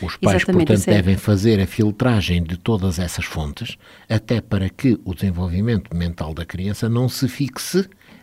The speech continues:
Speaker 1: em determinados aspectos.
Speaker 2: E se não sabem como fazê-lo, os pais podem recorrer a técnicos de informática e, portanto, eh, recorrer a esses próprios filtros para impedir os jovens de terem esse acesso que tanto os pode prejudicar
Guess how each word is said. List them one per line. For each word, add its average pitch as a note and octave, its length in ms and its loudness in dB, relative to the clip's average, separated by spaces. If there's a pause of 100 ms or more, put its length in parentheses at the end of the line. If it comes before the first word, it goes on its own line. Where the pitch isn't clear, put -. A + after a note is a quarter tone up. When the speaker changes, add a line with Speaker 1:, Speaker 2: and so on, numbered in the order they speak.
Speaker 1:
em B2+ 120 4
determinados B2 720 -2
aspectos. - 400 -6 (320)
Speaker 2:
E A3 100 4
se A3 140 2
não G#3+ 140 6
sabem F3+ 280 4
como F3 200 2
fazê-lo, E3+ 400 0
os E3+ 100 -6
pais E3+ 240 -4
podem E3+ 320 0
recorrer E3 580 -6 (240)
a G3 80 2
técnicos F3 600 0
de F#3 80 2
informática F3 800 0 (300)
e, G#3 100 0
portanto, F3 640 -2 (280)
eh, - 40 -4
recorrer F#3 480 -2 (140)
a G#3+ 40 0
esses G3+ 300 2 (200)
próprios G3 340 -2
filtros G3 480 0 (300)
para A3 180 4
impedir G#3 480 4
os F3+ 100 -2
jovens F#3 400 -2
de F#3 140 -4
terem F3+ 400 -2 (100)
esse F3+ 300 -4
acesso F3+ 420 -2
que G#3 120 -2
tanto F3 240 -2
os E3 100 -6
pode F3 220 -4
prejudicar F3 720 -4